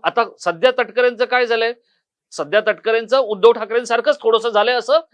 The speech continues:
रायगडमधले लोक तक्रार करतात की मी आणि माझी मुलं. पण मला असं काही वाटत नाही, माझा त्यांचा व्यक्तिगत स्नेह आहे, त्यामुळे ते कशा स्वभावाचे आहेत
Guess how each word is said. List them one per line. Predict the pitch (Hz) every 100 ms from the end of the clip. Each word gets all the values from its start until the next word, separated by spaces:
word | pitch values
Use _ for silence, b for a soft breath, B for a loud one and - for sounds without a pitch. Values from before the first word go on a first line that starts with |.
| B B
रायगडमधले | 151 165 190 262 277 262 269
लोक | 247 233
तक्रार | 226 185 165 143
करतात | 123 110 - - _ _ _
की | 196
मी | 175 214 269 -
आणि | 185 220
माझी | 185 151 220
मुलं. | 247 202 123 _ _ _ _
पण | 311 285
मला | 262
असं | 277 269
काही | 262 262
वाटत | 185 175 196
नाही, | 165
माझा | 156 151 185
त्यांचा | 185 175 185
व्यक्तिगत | 160 - 202
स्नेह | 208 - 185 190
आहे, | 180 175
त्यामुळे | 190 180 185 190
ते | 170 _ _ 196
कशा | 190 180 202
स्वभावाचे | 202 165 180 202 170
आहेत | 196 180 190